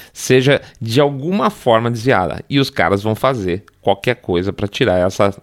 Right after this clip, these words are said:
direção. Veja, os democratas estão com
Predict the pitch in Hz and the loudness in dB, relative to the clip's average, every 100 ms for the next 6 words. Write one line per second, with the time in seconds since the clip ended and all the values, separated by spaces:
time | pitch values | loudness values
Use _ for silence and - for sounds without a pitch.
0 | - 101 101 98 110 82 _ - - - | -8 0 0 0 -2 -4 _ -20 -20 -20
1 | - 135 131 - - - - 123 135 160 | -6 -2 -2 -4 -10 -6 0 2 2 0
2 | 151 139 143 156 165 156 151 - | 0 0 0 0 -2 0 -4 -2